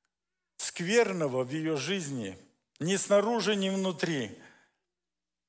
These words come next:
Господь является через ангела и говорит: "Радуйся. Ты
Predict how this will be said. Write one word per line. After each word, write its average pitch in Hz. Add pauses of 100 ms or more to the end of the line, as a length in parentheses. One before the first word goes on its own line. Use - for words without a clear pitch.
Господь 180
является 180
через 156
ангела 185
и 170
говорит: 160
"Радуйся. 147 (680)
Ты 233